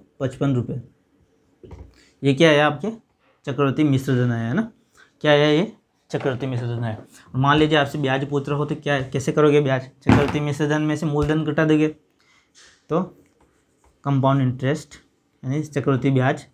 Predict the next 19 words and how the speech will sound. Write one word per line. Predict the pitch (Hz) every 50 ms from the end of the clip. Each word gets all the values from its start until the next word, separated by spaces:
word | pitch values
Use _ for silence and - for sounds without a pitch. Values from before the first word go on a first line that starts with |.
| _ -
is | 131 123
equal | 127 120 127 120 117 117
to, | 147 196 208 - _ _ _ _ _ _ -
ये | 127
क्या | 120 151 147
हो | 143
गया | 139 147 143
आपके? | - - - 190 190 - _ _ -
मिश्र | 135 135 - 160 147
धन | 147 160 160
आया। | 156 151 151 175 190 - _ _ - _ _ _ _ -
अब | 131 131
इसमें | 127 131 139 135
से | 135 143
क्या | 160 156
घटाओगे? | 151 151 147 147 147 143 156 214
तो | 226 - - _ _ _ _ _ _ _ _ _ _ 131
मूलधन | 131 135 139 131 127 135 139 143
है | 147 156